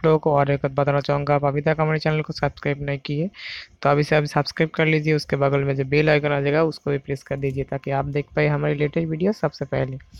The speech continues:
तो आज मैं लेकर आया हूँ फिर से एक नया एप्लीकेशन, जिसके माध्यम से आप आसानी से हर दिन बहुत सारे Paytm कैश कमा सकते हैं।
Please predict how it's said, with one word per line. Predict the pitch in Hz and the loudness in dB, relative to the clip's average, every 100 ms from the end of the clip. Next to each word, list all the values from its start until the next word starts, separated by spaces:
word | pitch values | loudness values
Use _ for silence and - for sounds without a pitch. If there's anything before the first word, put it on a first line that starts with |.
| - _ - _ - | -20 _ -20 _ 0
तो | 156 | 4
आज | 156 160 | 4 2
मैं | 160 170 175 180 175 | 2 4 6 6 4
लेकर | 165 170 170 | 4 4 4
आया | 170 | 4
हूँ | 170 | 4
फिर | 165 | 0
से | 165 170 | 0 -2
एक | 160 | 2
नया | 151 156 | 4 4
एप्लीकेशन, | 160 151 165 175 | 4 2 2 0
जिसके | 156 143 - | 0 -4 -2
माध्यम | 151 143 147 | 0 0 -2
से | 147 143 | 0 2
आप | 139 | 2
आसानी | 139 151 147 | 0 -2 0
से | |
हर | 143 143 | 2 2
दिन | 143 160 143 | 0 0 2
बहुत | 147 - | 0 2
सारे | 165 151 | 0 2
Paytm | 143 143 139 | 0 0 0
कैश | 139 - | -2 -2
कमा | 139 139 | -6 -4
सकते | 143 - | -6 -8
हैं। | 147 | -6